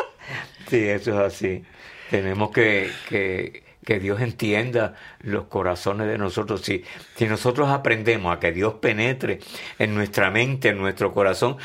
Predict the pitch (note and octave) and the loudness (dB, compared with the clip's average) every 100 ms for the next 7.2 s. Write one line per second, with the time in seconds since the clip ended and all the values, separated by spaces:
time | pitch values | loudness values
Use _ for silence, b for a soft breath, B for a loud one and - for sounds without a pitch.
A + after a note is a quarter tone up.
0 | B - G#2 G#2 B2 B2 B2 A2 G#2+ A#2 | B 0 2 2 2 0 0 0 0 0
1 | G#2 G#2+ A2+ A#2 G2 G2 A#2 C3 A2+ F2+ | 0 0 0 -2 0 0 0 0 -2 -4
2 | E2+ E2 E2 D#2 - B1+ C2+ C2+ B B | -4 -4 -4 -4 -6 -6 -6 -8 B B
3 | B B - F2+ D#2+ D#2+ F2+ G2+ A2+ G#2+ | B B -2 0 2 0 0 0 0 0
4 | G#2+ A2+ G2 F2+ F2+ A2 - B B - | 0 -2 -2 -2 -2 -2 -8 B B -4
5 | F2+ F2 F2+ F#2 G#2 G2 G2 G#2+ G2+ G#2 | -2 -2 -4 -4 -6 -2 -4 -4 -4 -4
6 | - A2+ - G#2+ G2 - G2+ E2 F#2 F2+ | -4 -6 -4 -4 -4 -2 -4 -2 -4 -6
7 | - | -10